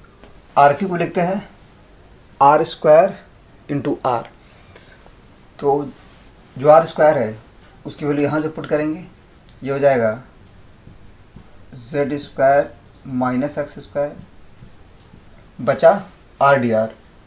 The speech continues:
and आर डी आर is equal to Z D Z। ठीक है, divide by, this is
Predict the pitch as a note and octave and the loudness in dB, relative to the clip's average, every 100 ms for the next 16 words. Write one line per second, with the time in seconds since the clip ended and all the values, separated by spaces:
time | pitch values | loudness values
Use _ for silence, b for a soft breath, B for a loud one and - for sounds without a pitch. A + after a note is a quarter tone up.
0 | - C3 - D3 E3 D#3 C3+ A2 - - | -14 -12 0 4 4 2 0 0 -2 -12
1 | - - B2+ B2+ C3 C3 F3 F#3 C3+ - | -20 -16 -12 -6 -4 -6 -8 -12 -14 -20
2 | - - - - - - - A2 - D3+ | -20 -20 -20 -20 -20 -20 -14 -14 -6 -4
3 | E3+ - - - - - - - - - | -4 -10 -20 -20 -20 -20 -20 -20 -20 -20
4 | - - B2+ A2+ A2 G2+ - - - - | -20 -20 -12 -6 -6 -8 -16 -18 -20 -20
5 | - - - - D3+ G3 G#3+ - - - | -20 -20 -20 -18 -16 -14 -16 -20 -20 -20
6 | - - - C3 C3+ B2 A2 A2+ - - | -20 -20 -12 0 0 0 -4 -10 -16 -20
7 | b b b b b b - C#3+ - F3 | b b b b b b -12 -8 -2 -2